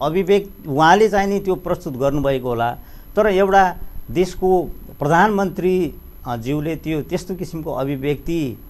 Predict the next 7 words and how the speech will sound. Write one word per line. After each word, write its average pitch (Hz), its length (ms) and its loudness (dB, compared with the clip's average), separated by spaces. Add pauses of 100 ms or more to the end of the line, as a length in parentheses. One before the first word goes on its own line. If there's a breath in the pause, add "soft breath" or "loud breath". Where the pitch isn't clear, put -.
(120)
नदिनुपर्ने 147 960 -2
हो, 131 320 0
तर, 151 200 0
अ, 156 200 0 (440 soft breath)
उहाँले 147 440 2
दिनुभएको 143 580 2
छ 117 80 -10